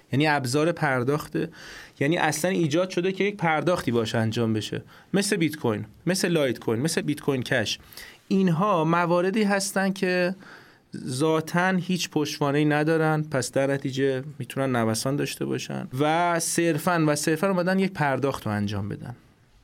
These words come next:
این طبقه بندی اول که بازم از نظر سک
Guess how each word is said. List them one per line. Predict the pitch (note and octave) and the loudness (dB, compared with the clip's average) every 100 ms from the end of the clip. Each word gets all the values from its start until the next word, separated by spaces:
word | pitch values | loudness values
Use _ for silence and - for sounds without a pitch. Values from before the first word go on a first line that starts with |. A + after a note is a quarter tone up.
| _ _ _ - | _ _ _ -2
این | F3+ | 0
طبقه | F3 C#3 A#2 B2 | 2 2 4 4
بندی | B2 B2 B2+ D3 | 2 2 2 2
اول | B2+ G#2 A2 G2 | 0 0 0 -2
که | - B2 | -4 -4
بازم | A#2+ D3 C#3+ B2 | -2 -2 0 2
از | A#2 A2+ | 2 2
نظر | A2 A2+ A2 | 2 2 0
سک | - C#3 | 0 -2